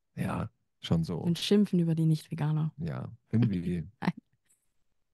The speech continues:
Speaker 2: Ja, und also da, das hat, das hat's Martin sehr schnell gecheckt, dass das ein ganz guter Hebel ist, ähm, und hat dann gleich das, äh, Pure, äh, Rähmchen drum gestülpt. Also bald, nicht, nicht sofort, sondern bald.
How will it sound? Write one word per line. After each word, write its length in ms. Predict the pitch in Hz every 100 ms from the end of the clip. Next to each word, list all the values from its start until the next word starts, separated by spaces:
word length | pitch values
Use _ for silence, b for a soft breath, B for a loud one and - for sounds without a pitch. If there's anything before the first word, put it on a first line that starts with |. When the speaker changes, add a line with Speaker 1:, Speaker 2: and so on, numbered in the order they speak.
| _
Speaker 2:
Ja, 260 | 185 190 143
und 160 | 190 -
also 220 | 175 202
da, 220 | 208 214
das 240 | 220 220
hat, 120 | 254 226
das 160 | 240 240
hat's 200 | 233 -
Martin 500 | 196 214 220 202 196
sehr 240 | - 196
schnell 300 | 202 202 190
gecheckt, 440 | 190 190 196 - -
dass 160 | 180
das 180 | - 185
ein 80 | 180
ganz 240 | 180 202
guter 180 | - 196
Hebel 320 | 180 226 208
ist, 300 | 175 254 - - _ _ _ _ _ _ _
ähm, 300 | 180 175 180
und 200 | - 185
hat 140 | 185 -
dann 120 | 185
gleich 240 | 180 180 -
das, 300 | 180 - -
äh, 200 | 180 180
Pure, 440 | - 190 208 214 -
äh, 40 |
Rähmchen 600 | 180 185 180 190 - 196
drum 240 | 190 208
gestülpt. 720 | 220 - - 180 240 - - - _ _ _ _ -
Also 220 | 180 175 -
bald, 340 | 165 180 -
nicht, 220 | 196 - 185
nicht 180 | 180
sofort, 340 | - - 175 -
sondern 220 | 175 160
bald. 340 | 156 170 277